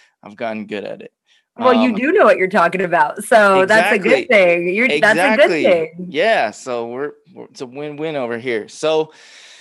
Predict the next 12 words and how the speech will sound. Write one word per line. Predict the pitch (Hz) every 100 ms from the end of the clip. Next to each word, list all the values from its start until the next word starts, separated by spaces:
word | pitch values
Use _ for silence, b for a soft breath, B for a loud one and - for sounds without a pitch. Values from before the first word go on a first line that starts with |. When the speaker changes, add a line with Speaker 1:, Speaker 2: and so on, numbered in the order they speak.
| b b b _ _
Speaker 1:
I | -
wanted | 160 196 240
to |
have | 220 208
you | 196 196
on. | 156 147 147 - B B
Lately, | 156 180 226 226 208
I | 160
have | 165 165 156
been | 160
doing | 139 151 160 160 156 156 B B
just, | - 165 151 -